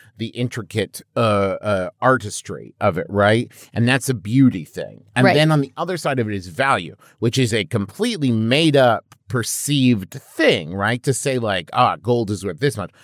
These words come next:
Speaker 1: Well, gold actually has very little practical application, right?
Speaker 2: Right.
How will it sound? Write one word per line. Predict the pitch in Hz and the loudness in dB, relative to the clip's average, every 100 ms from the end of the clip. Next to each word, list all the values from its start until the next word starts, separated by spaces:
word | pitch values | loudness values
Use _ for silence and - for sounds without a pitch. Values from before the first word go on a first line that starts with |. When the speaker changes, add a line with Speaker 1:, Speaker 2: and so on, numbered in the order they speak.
| _ | _
Speaker 1:
Well, | - | -12
gold | 120 175 | -2 0
actually | 151 - 147 | 0 -2 -4
has | 120 92 | -6 -6
very | 98 120 127 | 0 2 2
little | 107 104 95 | 2 0 -2
practical | - 107 95 - - 85 - | -4 -2 -2 -4 -14 -14 -12
application, | 82 - 101 208 131 - 113 | -12 -12 -2 0 0 -8 -12
right? | - | 0
Speaker 2:
Right. | 135 127 | 0 0